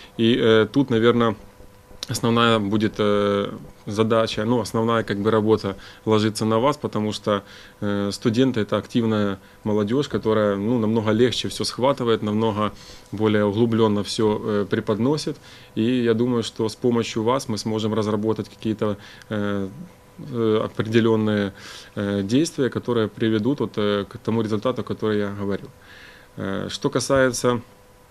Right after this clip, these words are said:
этого события, которое сейчас происходит на Востоке, все мы знаем, что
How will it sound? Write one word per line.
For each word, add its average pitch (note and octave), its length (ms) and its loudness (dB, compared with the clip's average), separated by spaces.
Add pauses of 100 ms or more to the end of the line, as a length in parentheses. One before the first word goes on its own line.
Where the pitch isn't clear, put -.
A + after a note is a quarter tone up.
(960)
этого B2 300 4
события, A#2+ 420 2
которое A2+ 360 0
сейчас G#2+ 160 -4
происходит A2 520 0
на A2+ 80 0
Востоке, A#2+ 420 -2
все A2+ 180 -4
мы A2+ 100 2
знаем, G#2+ 300 0
что G#2+ 360 0